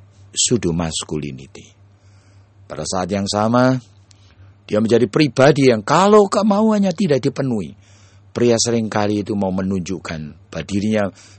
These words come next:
berhak untuk abuse, berhak untuk menganiaya, berhak untuk menaklukkan dengan kekerasan dan melukai, termasuk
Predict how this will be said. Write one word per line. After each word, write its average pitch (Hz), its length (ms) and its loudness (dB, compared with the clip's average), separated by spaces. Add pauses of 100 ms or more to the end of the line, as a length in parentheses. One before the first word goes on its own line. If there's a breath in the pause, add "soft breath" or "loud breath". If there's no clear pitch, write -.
berhak 123 520 0
untuk 107 240 -6
abuse, - 640 -4 (560 soft breath)
berhak 107 320 0
untuk 131 160 0
menganiaya, 135 800 2 (560 soft breath)
berhak 113 280 2
untuk 139 240 0
menaklukkan 160 640 0
dengan 95 240 -4
kekerasan 90 640 -6
dan 78 80 -10
melukai, 147 680 2 (440 loud breath)
termasuk 104 400 -2